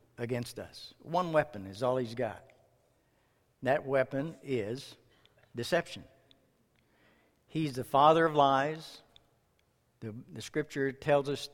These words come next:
that he's the father of lies. And in fact, in John ten ten, he's called a thief too. And it says, "The thief does not come except to steal and to kill and to destroy. And I have come that they may have life and they, they may have it more abundantly." And then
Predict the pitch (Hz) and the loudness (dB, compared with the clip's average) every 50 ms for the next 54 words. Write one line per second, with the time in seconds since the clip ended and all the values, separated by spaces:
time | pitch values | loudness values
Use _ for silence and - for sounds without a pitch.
0 | - - 135 123 117 143 139 135 123 113 120 - 135 131 135 139 131 135 131 123 | -8 -4 -4 -2 -2 -4 -6 -6 -8 -10 -8 -2 0 2 2 2 0 -2 -4 0
1 | 127 123 123 131 139 147 147 - - - - _ _ _ _ _ _ - _ _ | 0 0 0 0 -2 -4 -6 -10 -16 -20 -20 _ _ _ _ _ _ -20 _ _
2 | _ _ _ _ - 131 131 135 127 - - 175 185 170 160 - - - - - | _ _ _ _ -4 0 0 0 0 0 0 2 4 2 2 0 -4 -20 -20 -20
3 | - _ _ - - 135 127 127 120 151 165 160 160 147 - 170 156 151 139 - | -20 _ _ -8 -6 -4 -4 2 4 6 6 6 6 4 2 2 2 0 0 0
4 | 190 180 165 151 143 143 147 147 - - - - 135 143 123 - - 156 143 139 | 2 4 4 4 4 4 0 -6 -10 -16 -20 -12 -10 -8 -8 0 6 6 6 6
5 | 127 117 - - 196 190 135 - - - - - 170 139 101 87 - - - _ | 6 0 -2 -4 -2 -2 -2 -6 -8 -12 -4 -2 -2 -2 -2 -6 -10 -20 -20 _
6 | _ - - - - - - _ _ _ _ - 117 117 120 123 - - 160 147 | _ -20 -20 -20 -20 -20 -20 _ _ _ _ -10 -8 -8 -8 -6 2 4 6 6
7 | 143 131 127 131 123 - - 180 185 190 - - 156 147 - 151 156 151 - - | 6 4 0 -2 -2 0 0 0 0 0 -2 -2 -4 -2 0 0 -2 -2 -2 -2
8 | - 175 165 160 143 123 - 160 147 147 - 123 120 - - - 156 160 170 170 | -2 -2 0 0 -2 -2 2 0 0 0 0 -8 -8 -8 -6 -4 -2 -2 0 0
9 | 165 160 151 131 110 - - - 147 147 156 151 151 127 127 113 107 107 - - | 0 -2 -2 -4 -6 -8 -2 2 2 4 4 2 0 -2 -6 -8 -8 -8 -10 -6
10 | - 156 143 123 101 78 - - - - - _ _ _ _ _ _ _ _ _ | 0 2 2 2 2 -2 -8 -16 -20 -20 -20 _ _ _ _ _ _ _ _ _
11 | _ _ _ _ - 104 110 117 131 151 151 143 - - - 143 143 143 139 123 | _ _ _ _ -8 -4 0 2 4 4 4 4 4 0 -2 -2 -2 -2 -2 0
12 | 139 131 131 127 120 127 123 117 107 107 107 123 131 131 139 143 - - 110 104 | 0 0 2 2 0 2 0 0 0 2 4 4 4 4 2 -2 -6 -10 -8 -6
13 | 113 120 123 - - 120 - - 127 131 120 120 120 117 117 110 107 123 123 107 | -4 -4 -4 -6 -10 -16 -16 -16 -8 -4 -4 -2 -2 -4 -6 -6 -4 -4 -4 -4
14 | 113 - 127 113 113 110 117 120 117 107 - - 82 92 107 135 156 160 147 127 | -4 -8 -8 -8 -6 -4 -4 -4 -4 -6 -10 -14 -16 -16 -12 -4 -2 0 0 -2